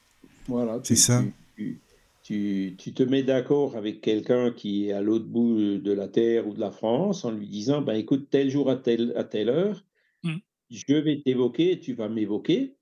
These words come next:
Speaker 1: Oui, je suis d'accord, on va faire ça. » Et hop, après, vous le faites.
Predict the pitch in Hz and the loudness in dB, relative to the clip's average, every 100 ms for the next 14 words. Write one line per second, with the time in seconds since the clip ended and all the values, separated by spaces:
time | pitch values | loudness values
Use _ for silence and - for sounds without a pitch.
0 | - 117 165 226 - 135 110 101 185 277 | -6 0 0 0 0 -2 -2 0 0 0
1 | 233 127 - 113 - 160 247 - _ _ | 0 -2 -2 -6 -4 -4 -4 -8 _ _
2 | _ - 120 151 247 - - 120 - 143 | _ -2 0 2 0 -8 -10 -10 -2 0
3 | 123 120 - 139 330 - - | 2 0 0 0 0 -4 -20